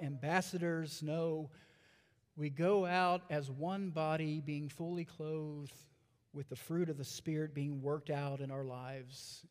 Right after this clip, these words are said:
in word and in deed.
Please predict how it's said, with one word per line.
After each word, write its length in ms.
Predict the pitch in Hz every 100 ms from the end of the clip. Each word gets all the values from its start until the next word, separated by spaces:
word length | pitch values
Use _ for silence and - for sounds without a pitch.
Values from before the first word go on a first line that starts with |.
| -
in 180 | 131
word 520 | 127 143 156 151 139 117 - - - _ _
and 120 | 131
in 120 | 127 127
deed. 560 | 151 160 151 147 135